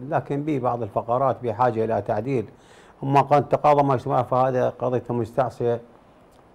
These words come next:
مضى عليها عدة سنوات. الحقيقة يعني احنا قدمنا مسودة لهذا القانون من ألفين وأربعة ألفين وخمسة عندما كان اياد علاوي، آه، رئيس شرط-، سلطة تشريعية وتنفيذية، لكنه القانون بالإدراج.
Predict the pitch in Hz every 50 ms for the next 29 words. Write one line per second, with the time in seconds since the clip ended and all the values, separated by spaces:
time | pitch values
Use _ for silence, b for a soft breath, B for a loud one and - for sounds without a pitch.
0 | _ - - - - 127 131 127 127 127 120 127 127 123 120 117 107 95 117 127
1 | 120 123 117 113 - 123 120 120 120 123 120 113 - - - - - 95 - -
2 | 123 - 131 127 - - 127 127 120 120 123 123 113 110 120 120 - - 127 120
3 | 117 123 123 120 120 120 117 113 117 117 b b b b b b b b b b
4 | 127 120 117 101 - 139 139 131 123 127 117 117 117 123 120 123 117 - - 127
5 | 131 127 127 135 143 135 113 104 - 127 123 120 120 123 113 120 113 - - 123
6 | 120 117 107 - 127 110 - - 113 110 110 110 117 117 113 107 - 127 117 117
7 | 117 113 117 117 117 107 110 107 113 117 123 120 117 110 110 110 104 107 b b
8 | b b b b b b b b - - 107 110 110 110 107 107 110 110 123 123
9 | 123 131 - - 131 120 - - - - - - 101 - - 127 120 - 123 113
10 | - 120 104 101 120 117 117 120 131 123 110 110 120 110 104 - - 117 113 120
11 | 131 127 123 120 123 117 107 - - 117 117 113 110 117 123 123 123 b b b
12 | b b b b - - 131 - - 139 135 131 123 117 123 117 113 107 113 113
13 | 110 107